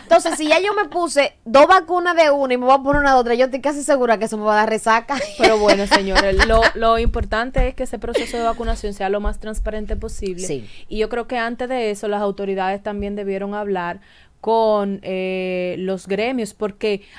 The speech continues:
Speaker 2: hace poquito la Sociedad de Epidemiología se mostraba en contra de que se vacunaran a los cinco de ni-, a los niños de cinco años.
Speaker 1: Sí.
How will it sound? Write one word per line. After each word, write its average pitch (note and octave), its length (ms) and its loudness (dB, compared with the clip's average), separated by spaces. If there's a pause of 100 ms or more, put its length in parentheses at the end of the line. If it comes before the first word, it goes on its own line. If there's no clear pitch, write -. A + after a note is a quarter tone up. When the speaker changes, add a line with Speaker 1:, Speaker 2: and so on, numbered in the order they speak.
Speaker 2:
hace E4+ 300 0
poquito A3 520 -4
la A3+ 120 -4
Sociedad G3+ 420 -6
de G#3+ 60 -4
Epidemiología A3 760 -4
se G3+ 120 -10
mostraba G3 420 -8
en A#3+ 100 -10
contra D#4 300 -8
de A3 80 -4
que G3+ 80 -6
se G3+ 80 -10
vacunaran F#3+ 480 -6
a F#3 80 -6
los F#3 140 -10
cinco F3+ 260 -10
de E3+ 140 -8
ni-, E3+ 240 -10
a F3 260 -4
los F3 140 -6
niños F#3 200 -8
de F3+ 80 -10
cinco F#3 520 -6
años. B3 300 -6
Speaker 1:
Sí. E3 180 -6